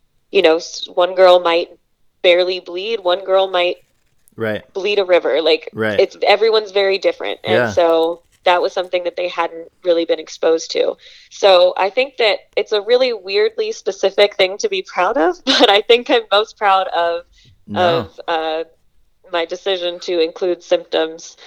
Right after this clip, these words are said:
Speaker 1: in the
Speaker 2: Yeah.
Speaker 1: lesson plan, 'cause it was something that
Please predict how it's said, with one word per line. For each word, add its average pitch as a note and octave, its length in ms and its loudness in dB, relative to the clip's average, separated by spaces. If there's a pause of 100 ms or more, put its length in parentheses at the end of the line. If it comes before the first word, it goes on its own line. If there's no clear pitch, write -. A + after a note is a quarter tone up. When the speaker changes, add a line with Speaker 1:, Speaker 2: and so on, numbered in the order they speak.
(300)
Speaker 1:
in F#3 180 6
the F3 60 8
Speaker 2:
Yeah. E3 60 6
Speaker 1:
lesson E3 280 2
plan, E3 300 -2
'cause E3+ 160 -2
it - 80 0
was E3 100 -2
something - 360 0
that D#3 280 -2